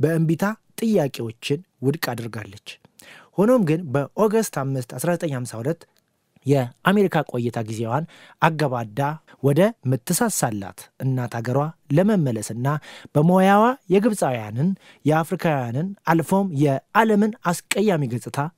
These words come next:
ለመቀየር ጫፍ በደረሰችበት በዛች ዕለት አንድ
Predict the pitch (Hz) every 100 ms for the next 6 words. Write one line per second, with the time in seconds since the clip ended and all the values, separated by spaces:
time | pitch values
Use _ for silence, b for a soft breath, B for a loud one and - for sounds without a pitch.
0 | _ 135 165 160 - 113 120 147 B B
1 | B - 185 202 - _ - 165 170 120
2 | - - 107 101 127 - 127 120 143 -
3 | 151 208 - B B B - 202 190